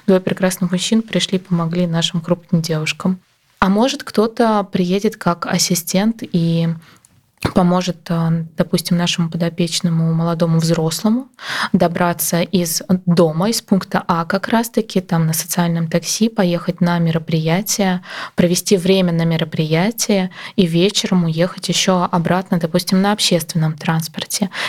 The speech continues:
И тогда это волонтерство, извините, там на десять, на двенадцать часов. Да, тоже нужно рассчитывать, что вы это время отнимете, там, не то, что отнимете у своей семьи, да,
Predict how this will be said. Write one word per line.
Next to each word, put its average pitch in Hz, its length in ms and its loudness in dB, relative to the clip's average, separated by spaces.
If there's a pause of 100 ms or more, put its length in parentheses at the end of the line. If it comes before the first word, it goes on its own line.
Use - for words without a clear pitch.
И 208 80 4
тогда 180 480 0
это 196 200 -2
волонтерство, 175 760 0
извините, 165 540 0
там 175 420 0
на 165 320 -2
десять, 170 440 -4
на 190 120 4
двенадцать 175 500 -2
часов. - 580 -4 (300)
Да, 196 120 4
тоже 180 280 0
нужно 170 300 -2
рассчитывать, 165 480 -4
что 165 360 -2 (240)
вы 180 120 4
это 170 180 -2
время 165 760 -2
отнимете, 165 680 -2
там, 170 320 -2
не 175 80 2
то, 214 160 -4
что - 160 -2
отнимете 202 480 -2
у - 20 -2
своей 175 260 -2
семьи, 165 460 -2
да, 190 280 -4